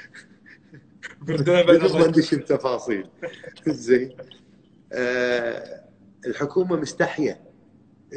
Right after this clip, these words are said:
Speaker 2: تقول إنه والله تعال يبا خلينا نسوي حزمة اقتصادية.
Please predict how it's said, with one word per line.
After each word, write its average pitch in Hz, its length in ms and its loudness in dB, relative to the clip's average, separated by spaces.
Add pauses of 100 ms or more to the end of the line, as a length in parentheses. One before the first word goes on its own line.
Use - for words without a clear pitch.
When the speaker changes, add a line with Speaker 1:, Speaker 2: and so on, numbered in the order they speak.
Speaker 2:
تقول 156 300 0
إنه 156 240 -6
والله 156 280 0
تعال 165 320 -4
يبا 156 200 -4
خلينا - 220 -8
نسوي 175 280 0
حزمة 180 260 -2
اقتصادية. 170 680 -6